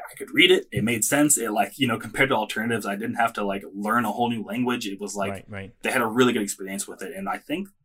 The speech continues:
Speaker 1: I'm, like, ninety-nine percent sure, just 'cause I don't have the article up right now, but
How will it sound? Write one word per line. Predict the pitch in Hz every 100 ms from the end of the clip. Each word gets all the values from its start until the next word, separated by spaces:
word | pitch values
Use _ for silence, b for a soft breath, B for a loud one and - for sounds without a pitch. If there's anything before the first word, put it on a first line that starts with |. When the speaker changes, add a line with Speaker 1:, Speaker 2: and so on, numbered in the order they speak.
| _
Speaker 1:
I'm, | 104 104 -
like, | 90
ninety-nine | 104 110 110 104
percent | 101 - -
sure, | - 92 90 - b b
just | - -
'cause |
I | 113
don't |
have | 110
the | 92
article | 95 202 98
up | 90 - _
right | 85 -
now, | 82 - -
but | -